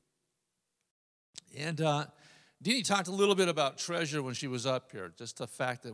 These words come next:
he's such a treasure, Jesus is such a treasure. But, uh, some of you don't know, Deanie went on a trip to Ireland a number of years ago.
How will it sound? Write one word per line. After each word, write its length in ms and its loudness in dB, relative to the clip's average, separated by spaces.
he's 140 -8
such 220 -8
a 40 -10
treasure, 380 -4
Jesus 320 -8
is 40 -8
such 200 -8
a 40 -14
treasure. 400 -6
But, 180 -6
uh, 360 -2
some 240 0
of 100 0
you 60 2
don't 200 4
know, 140 2
Deanie 260 4
went 160 4
on 120 0
a 20 -6
trip 280 4
to 120 -8
Ireland 420 2
a 60 -2
number 220 0
of 100 -4
years 260 -2
ago. 360 -8